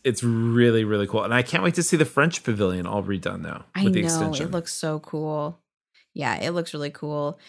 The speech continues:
Speaker 2: Um, yeah, I can't wait to ride it. And that will be the first thing that we do when we go in
Speaker 1: Ray will
Speaker 2: February.
Speaker 1: love it. She will love it. It's just such a beautiful story. And, like, the music when you're, and it's like, it was one of their first trackless rides when they put it out at Disneyland
Speaker 2: Yeah.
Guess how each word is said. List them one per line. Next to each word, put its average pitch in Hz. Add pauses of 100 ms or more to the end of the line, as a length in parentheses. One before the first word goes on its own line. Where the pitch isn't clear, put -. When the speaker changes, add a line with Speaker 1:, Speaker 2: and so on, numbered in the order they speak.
(220)
Speaker 2:
Um, 170
yeah, 139
I 170
can't 175
wait 160
to 156
ride 143
it. 143
And 156
that 135
will 156
be 160
the 160
first 147
thing 143
that 143
we 139
do 151
when 143
we 143
go 127
in 110
Speaker 1:
Ray 113
will 113
Speaker 2:
February. 104
Speaker 1:
love 95
it. 73 (200)
She -
will 104
love 90
it. 76
It's 139
just -
such 160
a 151
beautiful 113 (440)
story. 90 (140)
And, 113
like, 110
the 117
music 117
when 117
you're, 107
and 120
it's 117
like, 127 (360)
it 156
was 160
one 196
of 220
their 208
first 135
trackless 123
rides 151
when 143
they 123
put 120
it 117
out 113
at 104
Disneyland 104
Speaker 2:
Yeah. 90